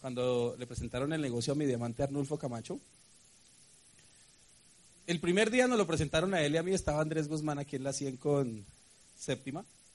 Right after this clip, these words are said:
Y Andrés Guzmán, eh, pues, con todo su profesionalismo nos hizo la presentación.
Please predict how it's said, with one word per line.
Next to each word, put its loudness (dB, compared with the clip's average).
Y 4
Andrés 4
Guzmán, 2
eh, -4
pues, -14
con -12
todo -2
su -8
profesionalismo -6
nos -10
hizo -10
la -6
presentación. -12